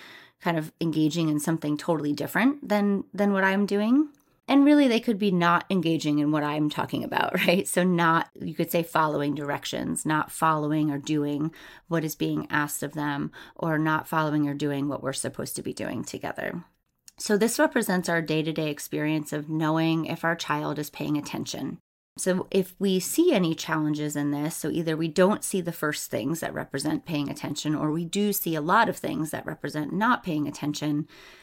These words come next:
then we may be wondering about a potential A D H D diagnosis, or somebody else might be t-, observing these behaviors in your child and saying, "You should get them looked at for A D H D." I think this is a diagnosis that is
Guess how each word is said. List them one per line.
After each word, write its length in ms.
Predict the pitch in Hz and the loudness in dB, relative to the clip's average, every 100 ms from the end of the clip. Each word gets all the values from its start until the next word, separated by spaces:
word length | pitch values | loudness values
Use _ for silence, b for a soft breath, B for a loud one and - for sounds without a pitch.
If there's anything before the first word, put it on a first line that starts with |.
| B | B
then 180 | 180 190 | 2 4
we 140 | 208 | 4
may 240 | 208 196 208 | 4 4 4
be 160 | 220 | 4
wondering 480 | 208 175 160 156 156 | 2 2 2 0 0
about 220 | 151 147 | 0 -4
a 40 | - | -4
potential 440 | - - 147 - | -8 -8 -6 -6
A 140 | - 151 | -6 -4
D 160 | 139 | -4
H 160 | 135 - | -6 -6
D 100 | 147 | -6
diagnosis, 800 | 143 135 139 131 - 165 - - B B B | -6 -6 -6 -8 -4 -4 -4 -10 B B B
or 200 | - 220 | 2 2
somebody 440 | 214 226 214 190 | 4 2 4 4
else 340 | 170 220 - - | 4 2 0 -4
might 220 | 165 - | -4 -2
be 140 | 151 | -6
t-, 180 | - - _ _ | -8 -14 _ _
observing 460 | 160 147 147 143 143 | -6 -2 -2 -2 -4
these 160 | 143 | -4
behaviors 540 | - 151 151 143 131 151 | -6 -4 -4 -4 -6 -4
in 100 | 156 | -4
your 120 | 139 | -4
child 460 | - 151 147 143 | -4 -4 -2 -4
and 140 | 147 151 | -4 -4
saying, 440 | 160 151 151 170 B B - | -2 0 0 -2 B B 0
"You 200 | 190 190 | 2 4
should 240 | - 170 | 2 -4
get 220 | 156 - | -6 -4
them 360 | 147 147 147 156 | -4 -2 -2 -4
looked 260 | - 147 - | -4 -6 -4
at 220 | 147 - | -6 -6
for 120 | - - | -8 -4
A 100 | 147 | -2
D 220 | 147 147 | -2 -2
H 200 | 147 - | -2 -6
D." 280 | 143 147 160 B B B - | -4 -6 -6 B B B -6
I 80 | 190 | -2
think 240 | 214 202 | 0 0
this 180 | 208 196 | 0 -2
is 160 | 175 | -2
a 160 | 175 160 | -2 -2
diagnosis 800 | 165 170 165 156 160 - 156 - | -2 -2 0 0 0 -2 -6 -6
that 480 | - 151 151 151 - B B - - | -4 0 0 -2 -6 B B -8 0
is 640 | 165 160 160 156 151 - | 2 2 2 -2 -4 -10